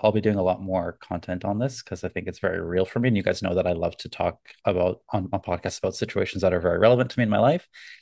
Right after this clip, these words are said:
Uh, so this year, expect to see a lot more from me about aging, these types of topics. Uh, I'll be having more conversations on the podcast and even on my own, um,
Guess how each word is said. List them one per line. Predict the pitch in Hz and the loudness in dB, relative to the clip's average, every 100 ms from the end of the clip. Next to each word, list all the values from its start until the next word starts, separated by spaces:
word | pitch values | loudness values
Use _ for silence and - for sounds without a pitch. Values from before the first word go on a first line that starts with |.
| _ - | _ -2
Uh, | 98 92 | 2 2
so | - 113 98 - | 2 2 2 0
this | 107 156 - | 0 0 2
year, | 107 98 101 | 0 0 0
expect | 104 - - 101 | -4 -6 -6 -6
to | 110 | -8
see | - 101 95 | -6 -4 -2
a | 95 | 0
lot | 95 107 | 0 0
more | 104 95 95 98 _ | 0 2 0 -4 _
from | - 92 | -8 -6
me | 90 90 | -2 -2
about | 90 - 90 90 | -2 0 0 0
aging, | - 107 98 101 98 98 98 - - - _ - | -2 -2 -2 0 0 0 -4 -8 -20 -20 _ -4
these | 95 - | -2 0
types | 95 - | -2 -2
of | 95 | -4
topics. | - 87 - 92 - - | -2 -2 0 -4 -6 -6
Uh, | 95 87 85 87 92 92 | -4 -2 -2 -4 -4 -4
I'll | |
be | 95 101 95 | -2 -4 -4
having | 90 90 87 | -4 -4 -4
more | 87 92 | -6 -8
conversations | 92 98 - 92 95 - 98 | -8 -8 -8 -6 -6 -6 -6
on | 87 | -6
the | |
podcast | - 147 143 147 135 - | 0 2 2 2 0 -2
and | 90 | -4
even | 87 95 104 - - - _ | -2 -4 -6 -10 -20 -20 _
on | 90 | -6
my | 85 87 | -4 -2
own, | 87 90 92 92 | 0 -2 -4 -8
um, | 95 | -10